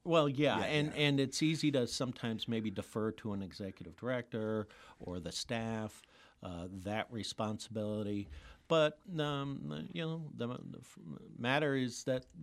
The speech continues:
Speaker 1: the boards are the ultimate authority for the nonprofit organizations. Um, you know, law doesn't, uh, require any other, uh,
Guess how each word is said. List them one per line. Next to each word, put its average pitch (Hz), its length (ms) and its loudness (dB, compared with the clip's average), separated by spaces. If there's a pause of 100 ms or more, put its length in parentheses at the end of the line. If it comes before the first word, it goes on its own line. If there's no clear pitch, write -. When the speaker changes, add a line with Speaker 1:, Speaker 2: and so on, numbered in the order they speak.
Speaker 1:
the 120 120 -2
boards 123 420 0
are 123 140 0
the 117 200 0
ultimate 107 460 -2 (200)
authority 107 540 -4
for 117 440 0
the 107 120 -2
nonprofit 98 600 -4
organizations. 95 960 -8
Um, 92 420 -2 (420)
you 101 80 -6
know, 120 160 -4
law 107 380 2
doesn't, 110 460 -2 (640)
uh, 104 160 -6
require 123 420 2
any 143 280 4
other, 123 380 2 (220)
uh, 113 260 -4